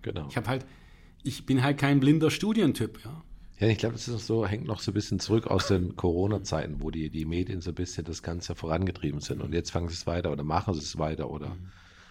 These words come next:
Speaker 1: keine Ahnung. Die Leute ziehen teilweise mit und das finde ich erschreckend.
Speaker 2: Mhm.
Speaker 1: Also ich würd's mal sagen, beobachten wir es mal weiter,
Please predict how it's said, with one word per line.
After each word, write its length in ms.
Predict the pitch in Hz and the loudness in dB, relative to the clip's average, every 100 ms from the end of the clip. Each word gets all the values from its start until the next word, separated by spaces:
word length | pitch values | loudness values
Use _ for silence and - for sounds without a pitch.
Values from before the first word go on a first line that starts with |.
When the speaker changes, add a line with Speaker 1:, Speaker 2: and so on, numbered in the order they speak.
| - - | -20 -10
Speaker 1:
keine 300 | 82 80 71 | -6 -6 -6
Ahnung. 260 | 80 73 | -8 -8
Die 80 | 73 | -2
Leute 300 | 85 104 107 | 2 2 2
ziehen 200 | - 113 | 2 2
teilweise 380 | 113 107 98 101 | 2 0 0 2
mit 180 | 107 82 | 0 0
und 80 | 78 | -4
das 100 | - | -6
finde 180 | 98 | -6
ich 80 | 85 | -6
erschreckend. 520 | 85 - - - - - - - | -6 -6 -8 -10 -16 -20 -18 -8
Speaker 2:
Mhm. 60 | |
Speaker 1:
Also 160 | 95 101 | -4 -2
ich 140 | - | 0
würd's 180 | 127 - | 0 0
mal 120 | 127 | -2
sagen, 380 | 113 117 123 120 - - - - - | 2 2 2 0 -6 -20 -20 -20 2
beobachten 520 | 104 110 143 139 - | 6 6 6 2 0
wir 60 | 107 | 0
es 100 | 101 | 2
mal 140 | 90 | 2
weiter, 380 | 80 82 98 165 | 2 2 2 0